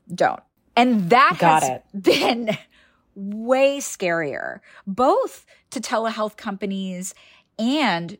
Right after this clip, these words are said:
Speaker 1: to health systems at large, where they say, "Shoot, this is a pretty common ad practice." And so that has forced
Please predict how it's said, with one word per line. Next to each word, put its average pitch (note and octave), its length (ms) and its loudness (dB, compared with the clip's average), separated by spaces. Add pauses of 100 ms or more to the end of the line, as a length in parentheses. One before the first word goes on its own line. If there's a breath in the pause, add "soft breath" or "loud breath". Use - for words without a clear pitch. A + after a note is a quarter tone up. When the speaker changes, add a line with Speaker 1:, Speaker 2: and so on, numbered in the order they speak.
(120)
Speaker 1:
to G3+ 500 -4
health - 400 -2
systems F#3+ 540 -2
at - 120 0
large, F#3 520 4
where F3 120 -2
they F3+ 120 4
say, F3 440 0
"Shoot, - 560 2 (240)
this B3+ 220 0
is F4+ 140 0
a E4+ 40 -4
pretty A#3 440 -4
common E3+ 880 -2 (580)
ad D#4+ 240 2
practice." - 800 -8 (640)
And D4+ 180 2
so F4 160 2
that C#4+ 400 4
has - 240 -6
forced F3 640 -2